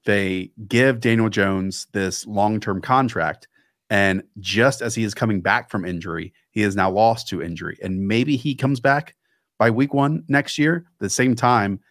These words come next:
a guy who is going to be less mobile when his mobility has been his best trait so far during his career. Um, maybe because of all this, they play themselves, along with Darren Waller in injured reserve, they play themselves into that number one overall decision.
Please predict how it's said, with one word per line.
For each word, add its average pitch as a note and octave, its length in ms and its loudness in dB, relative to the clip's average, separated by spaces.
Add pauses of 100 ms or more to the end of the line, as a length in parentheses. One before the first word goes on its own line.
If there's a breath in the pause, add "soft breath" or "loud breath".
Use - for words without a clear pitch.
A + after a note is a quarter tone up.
(140)
a G2+ 100 -2
guy G#2 220 4
who A2+ 180 0
is G#2+ 80 -4
going G#2+ 200 0
to G2 40 -4
be G2 120 -4
less G#2 340 0
mobile A2+ 420 2
when G#2 140 0
his F#2 160 -4
mobility G2+ 480 0
has F#2+ 160 -2
been F#2+ 160 -4
his F#2 140 -6
best G2+ 320 -2
trait - 340 -4 (360 soft breath)
so G#2 280 0
far G#2+ 460 2 (360)
during G#2 300 0
his G2+ 180 -2
career. G#2+ 520 -2 (280 soft breath)
Um, F#2+ 380 0 (680)
maybe D3+ 580 2 (100)
because C3+ 320 0
of A#2+ 80 0
all F#2+ 120 2
this, E2+ 240 -4
they A2 140 -4
play A2 240 0
themselves, G2 520 0 (220)
along F#2+ 300 -2
with F#2 120 -2
Darren F#2 240 0
Waller F#2 300 2
in F#2 400 -4 (100)
injured F#2+ 220 -4
reserve, G2 420 0 (220 soft breath)
they G2+ 80 -4
play A#2+ 140 2
themselves A2 420 0
into A2 120 -2
that G2+ 160 -2
number G2+ 220 -2
one F#2+ 220 -2
overall F#2 320 -2
decision. A2 500 -2